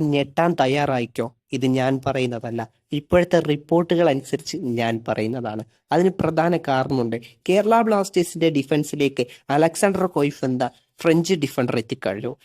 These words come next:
ഇനി കേരള ബ്ലാസ്റ്റേഴ്സിന് ഇനി ആവശ്യമുള്ളത് മുന്നേറ്റ നിരയിൽ ഒരു അടിപൊളി സ്ട്രൈക്കറെയാണ്. ഇപ്പോൾ പുറത്തേക്ക് വരുന്ന റിപ്പോർട്ടുകൾ അനുസരിച്ച് കേരള ബ്ലാസ്റ്റേഴ്സ് ഒരു യൂറോപ്യൻ വമ്പനുമായി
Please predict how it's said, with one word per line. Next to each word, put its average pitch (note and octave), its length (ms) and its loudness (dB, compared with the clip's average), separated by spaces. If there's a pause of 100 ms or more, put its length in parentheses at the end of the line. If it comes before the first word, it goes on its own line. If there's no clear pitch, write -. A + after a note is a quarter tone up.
(180)
ഇനി F#3+ 160 2
കേരള G3 360 2
ബ്ലാസ്റ്റേഴ്സിന് E3+ 680 -2
ഇനി D3 260 0
ആവശ്യമുള്ളത് B2+ 720 0
മുന്നേറ്റ C#3+ 460 0
നിരയിൽ B2+ 380 0
ഒരു A#2 120 0
അടിപൊളി B2 500 0
സ്ട്രൈക്കറെയാണ്. B2 760 0 (300)
ഇപ്പോൾ G#3 280 4
പുറത്തേക്ക് F#3+ 440 0
വരുന്ന D#3+ 280 2
റിപ്പോർട്ടുകൾ D3 520 0
അനുസരിച്ച് C3+ 420 -2 (260)
കേരള D#3+ 380 4
ബ്ലാസ്റ്റേഴ്സ് D3 720 0
ഒരു C3 180 2
യൂറോപ്യൻ D#3 680 4
വമ്പനുമായി B2+ 640 0